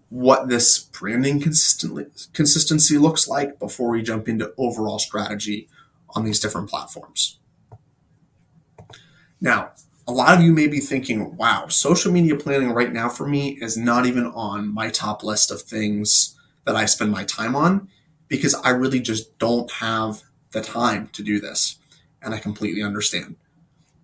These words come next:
Most marketers and most owners and operators struggle because they don't have a plan. When you don't have a plan in place, you have no strategy in place.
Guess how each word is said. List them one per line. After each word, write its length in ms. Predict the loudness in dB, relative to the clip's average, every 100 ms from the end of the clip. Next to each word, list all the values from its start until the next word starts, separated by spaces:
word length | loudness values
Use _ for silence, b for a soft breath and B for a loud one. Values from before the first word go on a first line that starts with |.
| _
Most 420 | 0 8 8 8
marketers 720 | 4 2 0 -6 -2 -2 -2 -6 -8
and 120 | -2
most 400 | 2 2 2 0
owners 520 | -6 -4 -4 -2 -2 -4
and 100 | -8
operators 460 | -6 -6 -6 -4
struggle 600 | -4 -2 -4 -4 -6 -8 _ _ _ -12
because 260 | -4 -2
they 120 | 0
don't 200 | 0 -2
have 140 | -6 -8
a 40 |
plan. 360 | -10 -14 -16 -20 _ _ _ b b b b
When 200 | -6 -2
you 100 | -2
don't 420 | -2 2 4 2 -6 _ -6
have 120 | -4
a 60 | -4
plan 340 | -6 -2 0
in 120 | 0 -4
place, 560 | -8 -6 -2 -4 -4 _ -6
you 100 | -6
have 120 | -4
no 140 | -4
strategy 560 | -4 -2 -4 -4 -8 -12
in 100 | -16
place. 520 | -18 -10 -6 -6